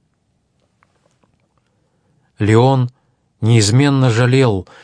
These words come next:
всякую попавшую в беду божью тварь,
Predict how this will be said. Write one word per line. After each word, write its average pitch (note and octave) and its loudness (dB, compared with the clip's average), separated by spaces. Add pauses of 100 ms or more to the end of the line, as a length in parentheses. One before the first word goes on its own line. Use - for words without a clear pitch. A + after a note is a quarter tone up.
(140)
всякую A2 -2 (120)
попавшую A2+ -4
в F#2 -10
беду G#2+ -2
божью F#2+ -2
тварь, A2+ -6